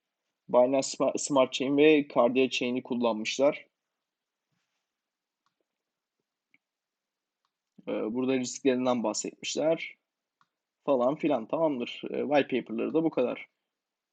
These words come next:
Güzel bir white paper yapmışlar. Açık ve net bir şekilde. E, burada yine ben marketplace'i açtım. Fiyatları falan görebilmek için.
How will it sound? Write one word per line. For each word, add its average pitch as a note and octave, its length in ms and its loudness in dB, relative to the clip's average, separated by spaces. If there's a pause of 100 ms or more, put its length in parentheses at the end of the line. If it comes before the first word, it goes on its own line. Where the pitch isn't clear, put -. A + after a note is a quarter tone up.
(160)
Güzel C#3 280 0
bir C#3+ 100 2
white C3 340 4
paper A#2+ 140 -8
yapmışlar. C#3+ 600 -4 (120)
Açık - 500 -6
ve A#2 200 -2
net A2+ 200 -10
bir - 60 -6
şekilde. B2 500 -2 (680)
E, B2 300 2
burada D#3 180 2
yine E3+ 200 4
ben E3+ 140 6
marketplace'i D3 840 4
açtım. C#3+ 380 2
Fiyatları - 560 -4
falan B2 240 -2
görebilmek A#2 440 -2
için. E3+ 240 -6